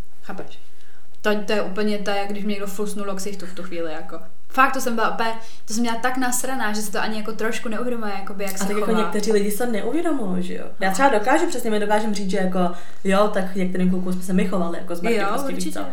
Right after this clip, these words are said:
Speaker 2: Neříkám prostě, že ne, jako jo, v některých situacích jsem já prostě byla zmrt, ok, jako přiznám to, nemám s tím problém, prostě stane se, <laughs> každý se z toho potřebuje nějak poučit, víš co?
Speaker 1: Přestane
Speaker 2: Ale
Speaker 1: se.
Speaker 2: jako, nevím.
Speaker 1: No, hlavně podle mě, eh, v tom dost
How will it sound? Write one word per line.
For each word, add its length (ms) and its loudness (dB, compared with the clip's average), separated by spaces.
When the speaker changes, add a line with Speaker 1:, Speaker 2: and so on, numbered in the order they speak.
Speaker 2:
Neříkám 400 2
prostě, 260 -2
že 100 -2
ne, 160 -2
jako 180 0
jo, 280 2
v 40 0
některých 340 0
situacích 340 -2
jsem 100 -2
já 100 0
prostě 200 -2
byla 160 -2
zmrt, 240 -2
ok, 140 -2
jako 200 -2
přiznám 320 0
to, 80 -2
nemám 160 -2
s 40 -2
tím 80 -2
problém, 280 0
prostě 200 -2
stane 280 0
se, 100 0
<laughs> 200 0
každý 300 2
se 80 2
z 60 2
toho 120 4
potřebuje 260 2
nějak 140 2
poučit, 340 0
víš 160 0
co? 120 0
Speaker 1:
Přestane 260 2
Speaker 2:
Ale 100 6
Speaker 1:
se. 60 4
Speaker 2:
jako, 300 2
nevím. 640 0
Speaker 1:
No, 180 4
hlavně 280 4
podle 220 0
mě, 280 -2
eh, 200 0
v 80 -2
tom 180 0
dost 160 0